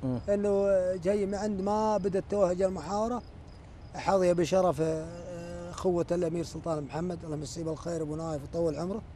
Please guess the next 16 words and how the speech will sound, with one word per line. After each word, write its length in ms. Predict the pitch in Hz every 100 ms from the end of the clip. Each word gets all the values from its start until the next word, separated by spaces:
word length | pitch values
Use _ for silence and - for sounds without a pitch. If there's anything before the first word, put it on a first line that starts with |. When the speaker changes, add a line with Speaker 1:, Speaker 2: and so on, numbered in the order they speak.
| - - - - - - -
Speaker 2:
و-، 800 | 320 269 233 277 135 277 269 135 135 127 113 - - 185
وصار 380 | - 202 196
شعره 340 | 185 202 175 156
في، 260 | 160 180 113 - - - -
في 60 |
البكاشيت 640 | 175 165 185 165 226 240 202
وفي 180 | 165 175
البران 500 | 170 190 233 233 214
وفي 160 | 165
طويل 220 | - 190
العمر. 340 | 220 247 233 170 -
وشبابنا 500 | 269 180 208 196 180
حنا 280 | 160 180 175
المحاورة، 420 | 143 165 151 151
خلوها، 440 | - 175 208 202
خلوها، 400 | 180 185 156 123